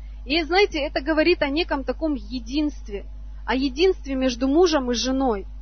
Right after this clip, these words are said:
духовном единстве, душевном единстве и физическом единстве,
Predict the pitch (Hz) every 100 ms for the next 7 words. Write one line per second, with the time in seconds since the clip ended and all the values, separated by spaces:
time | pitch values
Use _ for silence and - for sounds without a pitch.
0 | - - - 240 - 339 349 349 339 320
1 | 269 320 320 - 247 214 - 320 330 311
2 | 294 254 262 285 - 240 - 254 277 262
3 | 285 262 - 226 220 208 208 214 - -